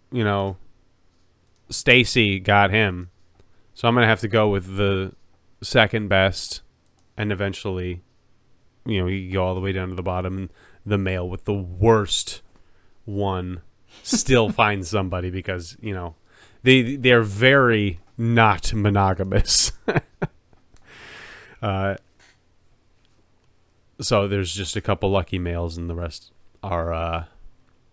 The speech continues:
one. Sometimes one male, uh, has been s-, uh, recorded to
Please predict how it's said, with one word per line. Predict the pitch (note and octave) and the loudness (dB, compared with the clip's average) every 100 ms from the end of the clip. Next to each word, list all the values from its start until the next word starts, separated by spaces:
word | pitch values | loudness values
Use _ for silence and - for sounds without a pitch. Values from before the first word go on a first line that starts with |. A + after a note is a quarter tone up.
| _ _ _ _ - _ _ _ _ _ _ _ _ _ _ | _ _ _ _ -20 _ _ _ _ _ _ _ _ _ _
one. | - A#2+ D3 B2 | 2 4 4 0
Sometimes | - E3 F#3+ D3+ | -2 0 2 0
one | A2+ G#2+ B2 C#3 | 0 2 2 4
male, | A2 G#2+ F#2+ - - _ | 4 4 2 -4 -20 _
uh, | G#2+ G2 F#2+ F#2+ | -2 0 0 -2
has | - G#2+ G2 | -4 -4 -4
been | G#2 G2+ | -4 -4
s-, | F#2+ - - | -6 -10 -2
uh, | G#2 G2 G2 - | 0 2 0 -4
recorded | G2 G#2 - A2 G#2 - | -6 -4 0 0 0 -4
to | A#2 G#2 | -6 -4